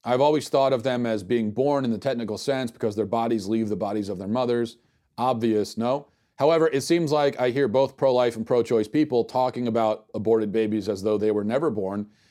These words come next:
For example, pro-choicers are, uh, often accuse us of being merely pro-birth, and pro-lifers often lament that these babies are never born, et cetera.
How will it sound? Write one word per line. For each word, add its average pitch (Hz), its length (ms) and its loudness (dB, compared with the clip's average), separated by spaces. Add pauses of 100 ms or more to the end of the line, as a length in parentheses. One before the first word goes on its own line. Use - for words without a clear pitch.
(200)
For 131 140 2
example, 120 480 0
pro-choicers 123 760 2
are, 101 260 0
uh, 95 220 -4
often 120 260 0
accuse 127 400 0
us 117 200 0
of 107 80 -4
being 107 300 0
merely 120 320 0
pro-birth, 120 720 0
and 98 140 -6
pro-lifers 120 540 2
often 110 280 0
lament 107 360 -2 (480)
that 113 160 0
these 120 180 0
babies 117 420 2
are 107 80 0
never 107 240 0
born, 113 500 0
et 101 80 -16
cetera. 117 440 0